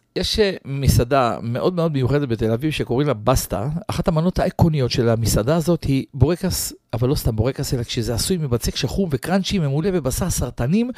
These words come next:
ומוגש כשמעליו ציר סרטנים סמיך ועשיר באלכוהול, השם ירחם. שימו לב, בארוחות מוסט וטייל הנערכות במקום, מכינים גם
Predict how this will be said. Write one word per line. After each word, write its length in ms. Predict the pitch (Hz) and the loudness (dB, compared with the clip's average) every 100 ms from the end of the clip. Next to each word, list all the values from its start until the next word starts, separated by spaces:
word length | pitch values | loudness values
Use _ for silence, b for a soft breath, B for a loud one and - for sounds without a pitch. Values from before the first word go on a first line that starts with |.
| B B | B B
ומוגש 380 | 147 147 196 202 | -2 2 2 0
כשמעליו 580 | - - 135 127 170 180 | -2 -2 0 0 0 -2
ציר 260 | - 240 220 | 0 2 2
סרטנים 460 | - 147 139 160 | 0 0 0 0
סמיך 360 | 170 143 156 170 | 0 0 2 2
ועשיר 320 | 123 113 160 | 0 0 -2
באלכוהול, 540 | 135 117 113 120 170 196 | 0 0 2 4 4 2
השם 260 | - - 131 | -2 -2 -2
ירחם. 340 | 117 113 98 - _ B B B | -2 -4 -8 -10 _ B B B
שימו 220 | - 190 | -2 2
לב, 200 | 190 170 | 2 2
בארוחות 560 | 123 113 107 175 - _ | 0 0 -2 -4 -6 _
מוסט 280 | 143 - - | -2 -2 -4
וטייל 380 | 107 190 202 185 B B | 0 2 2 -2 B B
הנערכות 540 | 117 120 113 107 185 143 | -4 -2 -2 0 -2 -2
במקום, 380 | 113 - 196 190 B - | -6 -2 -4 -4 B -8
מכינים 360 | 113 127 170 170 | -4 -2 -2 0
גם 260 | 160 175 | 0 -2